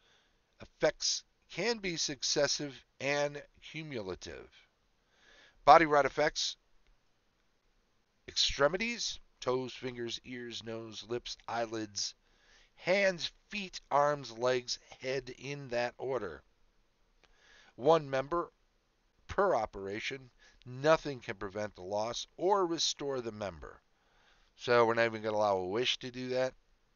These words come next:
<clears throat> Somebody wants to give up a wish to get a finger back.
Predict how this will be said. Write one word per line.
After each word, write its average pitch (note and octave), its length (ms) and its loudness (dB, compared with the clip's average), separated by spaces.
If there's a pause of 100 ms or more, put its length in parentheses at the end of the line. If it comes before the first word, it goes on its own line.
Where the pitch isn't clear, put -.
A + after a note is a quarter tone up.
(260)
<clears throat> - 40 -10 (500)
Somebody E3+ 260 -2
wants C3+ 180 2
to A2+ 80 -8
give G#2+ 160 -10
up F#2 140 -4
a F2 40 -12
wish F2 300 -8
to - 80 -18
get E2 140 -12
a C#2+ 40 -16
finger D#2 360 -16
back. C#2+ 260 -12